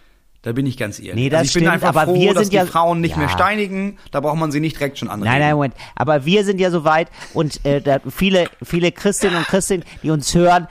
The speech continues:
Speaker 2: sind natürlich auch so weit und die, äh, der sagen wir liebe Grüße, weil das sind ja meistens Leute, die super nett sind und cool. Und genau das ist nämlich auch die Erfahrung jetzt hier aus dem Podcast. Wir haben nämlich, äh, so eine <laughs> Zuschrift bekommen von einer Person, die hatte so,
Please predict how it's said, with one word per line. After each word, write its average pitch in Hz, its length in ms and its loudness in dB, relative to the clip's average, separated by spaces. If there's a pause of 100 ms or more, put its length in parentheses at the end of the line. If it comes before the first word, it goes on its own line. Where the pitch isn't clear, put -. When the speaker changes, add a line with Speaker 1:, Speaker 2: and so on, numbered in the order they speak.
(100)
Speaker 2:
sind 170 220 0
natürlich 151 400 -2
auch 214 140 4
so 190 160 -4
weit 165 180 2
und 135 160 -4
die, 156 160 0
äh, 139 180 -2
der 135 220 0
sagen 131 180 0
wir 127 80 -2
liebe 127 220 -2
Grüße, 165 380 0 (200)
weil 120 160 2
das 127 120 0
sind 143 100 -2
ja 139 100 2
meistens 120 300 0
Leute, 113 240 -2
die 113 100 -2
super 107 240 -2
nett 107 220 -2
sind 107 140 -4
und 95 120 -6 (100)
cool. 175 200 2 (200)
Und 135 200 -2
genau 147 320 4
das 151 240 2
ist 127 160 -2
nämlich 139 240 0
auch 127 80 2
die 139 140 -2
Erfahrung 139 420 2
jetzt 135 180 0
hier 123 160 0
aus 117 80 -2
dem 113 80 -8
Podcast. 165 480 0 (280)
Wir 127 160 2
haben 139 120 2
nämlich, 147 400 -2
äh, 131 160 2
so 127 120 0
eine 127 80 -2
<laughs> - 0 -
Zuschrift 180 440 -2
bekommen 151 320 0
von 214 160 0
einer 160 320 4
Person, 156 340 0
die 147 100 0
hatte 135 120 0
so, 139 140 0